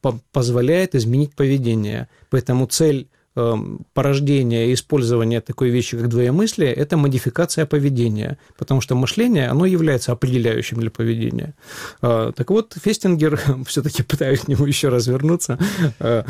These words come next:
он говорил, что нужно од-, и либо, либо одно или несколько из противоречивых вещей, грубо говоря, приглушить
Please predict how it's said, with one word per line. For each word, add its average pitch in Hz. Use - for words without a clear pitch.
он 156
говорил, 156
что -
нужно 143
од-, 127
и 156
либо, 165
либо 160
одно 143
или 131
несколько 120
из -
противоречивых 123
вещей, 110
грубо 131
говоря, 117
приглушить 131